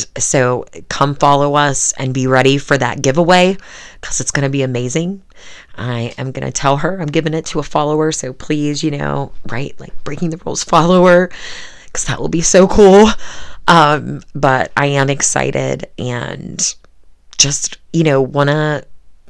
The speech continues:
I, I wanna tell her that I'm one of those people that really is in my, my newfound love of Ariana era.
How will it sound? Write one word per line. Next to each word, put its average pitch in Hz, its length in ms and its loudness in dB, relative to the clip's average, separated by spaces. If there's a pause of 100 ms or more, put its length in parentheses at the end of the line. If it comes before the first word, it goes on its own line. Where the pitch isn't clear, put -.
(460)
I, 135 300 -2 (260)
I 156 120 4
wanna 170 440 4 (160)
tell 139 300 6
her 135 360 0
that 131 460 -2
I'm 135 280 -2
one 135 180 2
of 151 160 2
those 151 240 2
people 139 600 -4 (880)
that 147 200 -2
really 139 400 2
is 131 200 0
in 131 300 -2
my, 127 440 -2
my 120 180 -2
newfound 123 560 -4
love 123 180 -4
of 147 160 -4 (220)
Ariana 131 560 -2
era. 208 380 -4